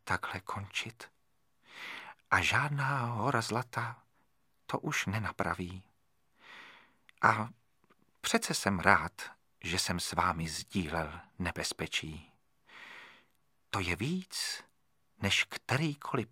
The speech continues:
pytlík zaslouží.“ „Ne,“ namítl Thorin. „Je ve vás víc dobrého, než sám víte, synu laskavého západu.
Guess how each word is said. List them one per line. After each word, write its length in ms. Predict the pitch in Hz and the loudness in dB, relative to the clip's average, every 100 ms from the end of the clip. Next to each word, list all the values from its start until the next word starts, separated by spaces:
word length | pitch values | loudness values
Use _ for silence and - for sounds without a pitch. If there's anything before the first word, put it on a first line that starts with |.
| - | -4
pytlík 600 | 143 143 147 139 143 - - - _ _ | -4 -2 -2 -2 -4 -14 -18 -20 _ _
zaslouží.“ 880 | - 107 - - 73 69 73 71 - - _ _ - | -4 -2 0 0 -2 -4 -6 -8 -14 -20 _ _ -6
„Ne,“ 720 | 92 95 95 87 76 - - - | 0 2 2 0 -4 -6 -4 -2
namítl 340 | 82 78 - | -2 -2 -4
Thorin. 400 | - - - 73 - - _ - | -6 -6 -8 -10 -14 -18 _ -2
„Je 260 | 92 90 95 | 0 2 4
ve 140 | 92 | 4
vás 580 | 82 82 80 78 - - _ _ - | 4 2 2 2 0 -4 _ _ -10
víc 600 | 82 - 98 95 92 - 85 | -8 -2 0 0 -2 -4 2
dobrého, 920 | 104 92 87 80 87 78 76 82 78 - - - - - - _ - | 2 2 0 -2 -2 -2 -4 -6 -8 -12 -18 -20 -20 -20 -20 _ -6
než 280 | 87 - - | 0 4 4
sám 380 | - 82 80 78 | 4 2 0 -2
víte, 600 | 90 82 - - 71 - - - _ _ _ _ - | -4 -4 -8 -8 -6 -6 -10 -16 _ _ _ _ -6
synu 600 | - - 80 78 73 73 | 0 2 0 -4 -6 -6
laskavého 840 | 78 76 - - 78 - 73 76 78 | -2 0 0 -2 -6 -6 -8 -8 -6
západu. 840 | - 76 - - 76 - - | -4 -2 -4 -6 -8 -10 -14